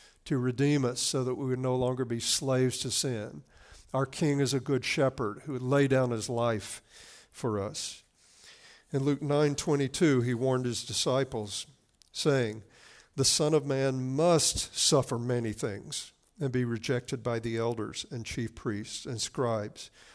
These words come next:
and be killed and on the third day be raised." So before he comes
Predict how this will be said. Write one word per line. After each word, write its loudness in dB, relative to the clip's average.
and -2
be -2
killed 0
and -4
on 0
the -2
third 2
day 0
be -4
raised." -6
So -4
before -2
he -4
comes 0